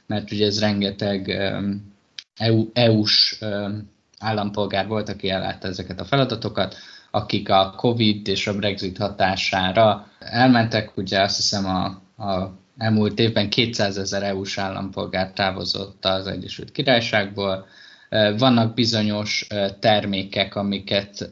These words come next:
ugye egész egyszerűen drágább behozni, például a B B C-n, ö, nyilatkozott egy ilyen, ö, tengeri állat, halakkal foglalkozó nő, aki valami,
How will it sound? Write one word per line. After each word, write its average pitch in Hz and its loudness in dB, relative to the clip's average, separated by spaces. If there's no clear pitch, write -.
ugye 110 -2
egész 113 0
egyszerűen 110 -2
drágább 98 0
behozni, 123 2
például 101 -4
a 101 -2
B 107 0
B 98 -4
C-n, 95 -4
ö, 101 2
nyilatkozott 98 0
egy 98 -4
ilyen, 92 -4
ö, 95 -6
tengeri 117 4
állat, 104 0
halakkal 101 0
foglalkozó 95 -4
nő, 143 4
aki 107 2
valami, 101 0